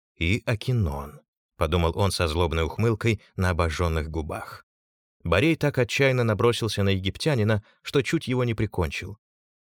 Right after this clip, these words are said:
Тем не менее, пролежав без сознания три дня, Акинон всё ещё был жив.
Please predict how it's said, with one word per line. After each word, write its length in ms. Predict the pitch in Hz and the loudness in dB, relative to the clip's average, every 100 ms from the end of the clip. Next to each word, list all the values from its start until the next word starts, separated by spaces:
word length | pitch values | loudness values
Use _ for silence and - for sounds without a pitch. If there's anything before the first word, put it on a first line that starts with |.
| - | -2
Тем 200 | 104 120 | 2 2
не 100 | 131 | 4
менее, 300 | 120 127 127 | 2 0 0
пролежав 460 | 113 101 98 101 90 | 0 0 2 0 0
без 160 | 92 | 0
сознания 520 | 95 80 87 85 85 | 0 0 0 0 0
три 220 | - 82 73 | 0 -4 -4
дня, 340 | 80 95 - _ _ | -4 -4 -4 _ _
Акинон 420 | 110 104 120 101 143 | -6 -2 2 2 0
всё 240 | - 92 | -2 -2
ещё 220 | 104 - | -2 -6
был 220 | 104 76 73 | -6 -4 -4
жив. 400 | 82 85 - | -8 -12 -18